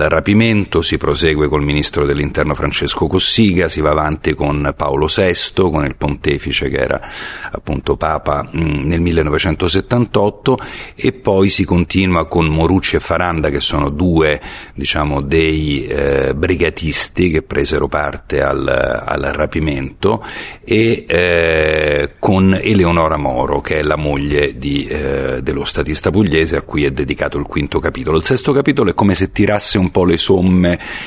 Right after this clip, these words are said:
e tutti i fili di questa storia, quindi la particolarità sta nella pluralità di punti di vista, cioè è la prima volta che si racconta questa storia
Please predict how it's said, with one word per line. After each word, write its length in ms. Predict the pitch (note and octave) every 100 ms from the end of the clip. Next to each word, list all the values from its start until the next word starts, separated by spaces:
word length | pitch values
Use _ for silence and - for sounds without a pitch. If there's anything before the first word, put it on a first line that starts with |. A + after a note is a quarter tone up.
| -
e 200 | - -
tutti 280 | A2+ G#2 G#2
i 40 |
fili 320 | - G2 F2+
di 120 | E2 D#2+
questa 360 | E2+ - F2
storia, 480 | E2 - E2+ D2 D#2+
quindi 200 | A#2 A#2
la 120 | G2+
particolarità 800 | A2 G#2+ - G2+ G2+ G#2 G#2+ C#3
sta 440 | C3+ - A2 A2 A#2 - - - - -
nella 640 | E2+ F#2+ G#2+ A2+ A2+ G#2+ F#2+
pluralità 680 | - A#2 A#2 A2+ G#2+ G#2+ C3+
di 160 | G#2
punti 340 | F#2+ G2 F2 F#2+
di 120 | D#2+
vista, 500 | D2 C#2+ - - D2+
cioè 160 | - E2+
è 20 |
la 120 | E2+
prima 240 | G#2 G#2+
volta 300 | G2+ A2+ -
che 120 | F#2 D#2+
si 160 | -
racconta 460 | F2 E2+ F#2+ E2+ D#2+
questa 300 | E2 - G2+
storia 600 | - A2+ A2+ A#2 G#2+